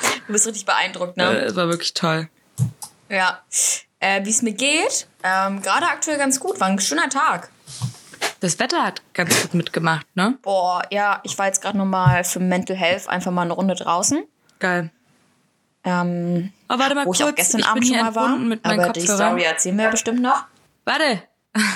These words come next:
Speaker 2: Ich glaub, man hat gerade, ähm, sag mal was.
Speaker 1: Ja.
Speaker 2: Ja, sorry. Kleine, kleine, kleines Debakel hier zwischendrin. Entschuldigung.
Speaker 1: Ähm, nee, ich meinte, ich war jetzt gerade noch mal da, wo ich gestern Abend war, ähm, spazieren.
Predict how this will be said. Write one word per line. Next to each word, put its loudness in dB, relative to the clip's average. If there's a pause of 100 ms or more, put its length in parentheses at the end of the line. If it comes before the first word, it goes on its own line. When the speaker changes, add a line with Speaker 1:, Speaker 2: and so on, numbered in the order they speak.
(1300)
Speaker 2:
Ich -20
glaub, -2
man 2
hat -2
gerade, 0
ähm, 0
sag -4
mal 2
was. -8 (800)
Speaker 1:
Ja. -2
Speaker 2:
Ja, 0
sorry. -2 (140)
Kleine, 0
kleine, 0 (480)
kleines 2
Debakel -2
hier 2
zwischendrin. 0
Entschuldigung. 0 (500)
Speaker 1:
Ähm, 0
nee, 2
ich -2
meinte, 0
ich -6
war 2
jetzt -2
gerade 0
noch -2
mal 2
da, 0
wo -6
ich -4
gestern 0
Abend 0
war, 0 (720)
ähm, 0
spazieren. 0